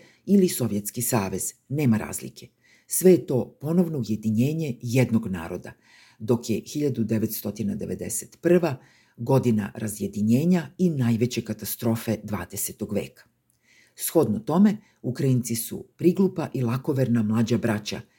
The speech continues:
nerazumni hohli zavedeni podmuklim zapadom,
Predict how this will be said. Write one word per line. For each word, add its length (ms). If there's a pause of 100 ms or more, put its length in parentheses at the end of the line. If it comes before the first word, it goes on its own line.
(260)
nerazumni 720
hohli 520 (240)
zavedeni 640
podmuklim 500
zapadom, 560